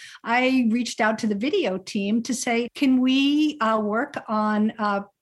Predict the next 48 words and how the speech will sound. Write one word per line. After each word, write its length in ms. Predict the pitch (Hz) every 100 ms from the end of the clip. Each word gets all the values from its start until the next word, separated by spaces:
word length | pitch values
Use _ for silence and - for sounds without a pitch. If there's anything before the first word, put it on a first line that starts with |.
| _ -
producing 600 | - 226 311 - 208 202 -
a 80 |
virtual 640 | 202 196 208 - 208 202 196
book 260 | 196 208
club? 340 | - - 196 -
Can 180 | 220 202
we 100 | 214
find 300 | 214 214 208
a 60 |
way 180 | 190 190
to 80 | 185
reach 380 | 185 196 196 196
our, 240 | 180 -
our 180 | 202 190
readers 440 | 185 226 220 185 202
that 360 | 170 180 208
way?" 300 | 185 147 165 - - -
And 440 | 214 202 202 208 208
I, 260 | 220 214 220
we 160 | 240 226
got 200 | 226 214
very 240 | 214 220
lucky 320 | 214 240 302
because 600 | 196 202 - 208 196 202 196 - -
not 200 | 233 233
only 160 | 233 220
did 180 | 202 185
the 80 |
video 320 | 185 208 220 208
team 260 | - 196
help 280 | 196 185 180
us, 240 | 190 190
but, 340 | 196 196 190 - - -
uh, 120 | 196
the 120 | 196 214
L 140 | 214
A 80 | 220
Times 340 | 226 214 208
Today 300 | - 202 202
T 260 | 196 - 247
V 220 | 247 -
crew, 480 | - 185 175 180 -
uh, 220 | 180 180 185
lent 300 | 190 196 202
their 140 | 202
assistance 640 | 226 - 190 - 175 175
as 160 | 175 170
well. 440 | 196 220 165 165